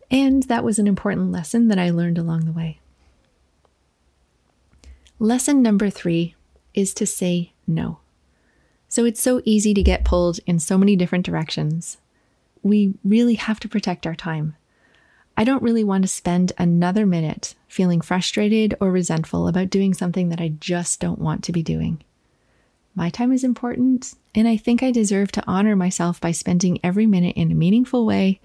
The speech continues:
in a way that's both enjoyable and intentional. So I'm practicing saying no. This started for me during treatment,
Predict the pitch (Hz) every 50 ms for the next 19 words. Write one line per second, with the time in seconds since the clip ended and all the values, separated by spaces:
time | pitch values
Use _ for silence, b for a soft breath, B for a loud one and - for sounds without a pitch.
0 | b b b 202 202 196 185 180 180 175 180 175 - - 180 175 170 - 180 175
1 | 170 - 175 175 180 180 185 190 185 190 - _ - 165 170 175 175 170 175 -
2 | - 170 160 - - 156 156 - - - - 175 - _ _ _ _ _ - -
3 | - 277 269 269 269 262 _ _ _ - - - 226 233 226 - 202 185 185 -
4 | 202 - - 175 175 175 - - 175 175 170 170 175 160 165 165 180 180 _ _
5 | _ _ _ _ _ - _ _ _ _ _ _ _ _ _ _ _ _ _ _
6 | _ _ _ _ _ _ _ _ _ _ - - 254 262 - - 202 185 185 196
7 | 240 254 - - 262 262 269 269 254 208 - 190 185 185 185 - - 175 175 -
8 | 170 - - - - -